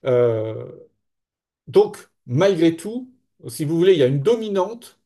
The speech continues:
qui, qui est, euh, plutôt la stratégie de l'entreprise, et, euh, on va quand même s'intéresser à des questions d'organisation, par exemple, euh, quelle structure organisationnelle favorise le plus l'innovation, euh,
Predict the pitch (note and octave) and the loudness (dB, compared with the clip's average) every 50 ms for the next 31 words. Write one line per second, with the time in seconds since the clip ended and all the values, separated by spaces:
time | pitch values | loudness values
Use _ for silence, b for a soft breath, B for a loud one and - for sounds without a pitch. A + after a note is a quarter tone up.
0 | _ _ _ _ _ _ _ - B2+ B2+ A#2+ B2 - - C#3 C3 C3 B2+ A2+ G#2+ | _ _ _ _ _ _ _ -16 -14 -14 -14 -14 -10 -6 -4 -4 -2 -2 -4 -4
1 | G#2 G#2 G2+ G2+ G2+ G2+ G2+ F#2 _ - D3 C#3+ C#3+ - E3 D#3 C#3+ B2 A#2 A#2 | -4 -6 -6 -6 -6 -6 -8 -10 _ -10 -10 -8 -2 0 0 2 2 0 0 -2
2 | - - - - B2 A#2+ C#3 B2 A#2+ D3+ C3+ A#2+ B2+ A#2 A2+ - - A2 - - | -4 -10 -8 -6 -6 -6 -6 -10 -8 -10 -10 -8 -8 -8 -8 -8 -10 -12 -10 -6
3 | - E3 F#3+ G#3 F3 D#3+ - - - F#3+ E3+ F#3+ G#3+ G#3 F#3 F#3+ - - E3 C#3 | -4 -4 -2 -2 -6 -8 -10 -4 2 4 4 6 6 4 0 -2 -2 -4 -2 0
4 | C3 C3 C3 B2 A#2+ C3+ C3+ B2 - E3+ E3+ F3 F3+ F3+ F3 F3 - D#3+ C#3 - | 0 0 0 -2 -2 -2 -2 -4 -2 -4 -4 -2 -2 -4 -4 -6 -8 -8 -8 -6
5 | - C#3 C3 B2+ B2+ - E3+ F3 G3+ G3 E3 C#3 C#3 C3 - - C3 A#2+ - - | -6 -4 -4 -4 -6 -2 -2 0 2 2 0 -2 -4 -10 -10 -12 -12 -12 -10 -10
6 | D#3 D#3 D3+ D3 C#3+ B2 B2 C3+ C3+ C3 C3 B2 B2 A#2+ A#2 A#2+ - D3 D3+ E3+ | -8 -4 -2 -2 -2 -2 0 -2 -2 -2 0 -2 -2 -2 -4 -4 -6 -6 -4 -4
7 | G3 G3 F3+ - C#3 B2+ A#2+ A2+ A2+ C3+ D3 E3 D#3+ D#3+ - C3 B2 A#2+ A#2+ A2 | -4 -6 -6 -4 -2 -2 -2 -2 -4 -4 -4 -4 -6 -8 -8 -4 -2 -2 -2 -2
8 | A2+ B B B B B B B - A#2+ A2+ A2+ A2+ A2 A2+ A2+ A2+ - D#3+ C#3+ | -4 B B B B B B B -8 -4 -4 -2 -2 -4 -6 -8 -8 -6 -6 -6
9 | B2+ - - D#3 C#3+ - - E3 C#3+ C3+ B2+ B2 C3+ C#3 B2+ B2 B2+ C3 B2 - | -6 -6 -12 -12 -12 -8 -4 -2 0 0 -2 -2 -2 -4 -4 -2 -4 -6 -6 -6
10 | - C#3+ B2+ B2+ C#3 C#3 C3+ C3+ - - B2 A2 A#2 A#2+ B2+ B2 A#2+ B2 A#2 A#2+ | -8 -10 -8 -6 -4 -6 -6 -6 -6 -8 -8 -6 -6 -6 -8 -8 -8 -10 -12 -12
11 | - B2+ - - - C3 B2+ B2+ A#2+ B2+ B2 A#2+ - - E3 E3 E3 F3 F3+ F#3 | -14 -20 -18 -12 -8 -4 -2 0 2 2 0 0 -2 -4 -2 -2 0 0 -2 -2
12 | F#3 F#3+ F#3+ F#3 F3+ - C3+ B2+ B2 B2 B2 B2 A#2+ A#2+ A#2+ | -2 -2 -4 -6 -6 -2 0 2 4 4 4 4 4 4 2